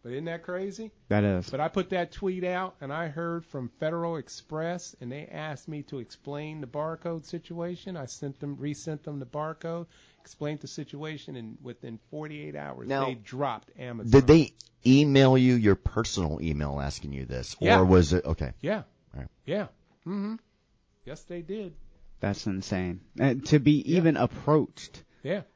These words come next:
Speaker 2: by
Speaker 1: And, and it was interesting because I also got emailed by Walmart.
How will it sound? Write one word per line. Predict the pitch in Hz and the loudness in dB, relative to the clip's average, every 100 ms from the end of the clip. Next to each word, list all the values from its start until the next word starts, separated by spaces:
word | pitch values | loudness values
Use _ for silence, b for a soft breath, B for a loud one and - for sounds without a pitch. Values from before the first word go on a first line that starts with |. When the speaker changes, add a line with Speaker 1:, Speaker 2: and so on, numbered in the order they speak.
| - | -8
Speaker 2:
by | 107 113 98 95 92 90 | 2 2 4 0 -2 -2
Speaker 1:
And, | 170 170 | -4 -4
and | 190 170 | -4 -4
it | 156 | -4
was | 160 139 | -6 -6
interesting | 202 247 208 170 | -6 -8 -10 -10
because | 131 127 147 127 | -10 -10 -8 -6
I | 135 | -4
also | 143 139 151 | -4 -6 -6
got | 135 139 | -6 -4
emailed | 131 135 127 127 110 | -4 -6 -6 -6 -6
by | 123 113 | -8 -8
Walmart. | 107 120 113 107 104 110 190 | -6 -6 -4 -6 -8 -8 -10